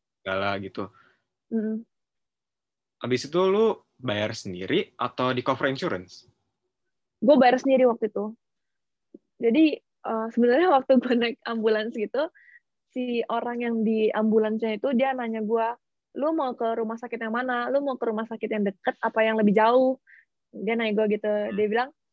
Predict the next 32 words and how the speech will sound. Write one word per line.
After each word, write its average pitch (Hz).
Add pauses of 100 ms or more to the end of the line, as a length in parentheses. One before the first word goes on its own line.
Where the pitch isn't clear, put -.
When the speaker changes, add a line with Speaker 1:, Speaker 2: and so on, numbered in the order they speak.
(240)
Speaker 2:
"Lu 247
mau 254 (260)
ke 226 (140)
rumah 226
sakit, 233 (340)
kalau 240
misalnya 247
yang 233
jauh 214
itu, 208 (100)
yang 226
di 214
Tichuren 220
Mini 214
Iyuan 208
itu, 220 (380)
dia 240
jahitannya 214
itu 240
bisa, 214 (500)
bisa 214
lebih 220
rapi, 233
jadi 226
kayak 220
ngilangin 208 (240)
bekasnya 240
itu 277
jadi 233 (120)
lebih 214 (300)
pudar 226
gitu." 240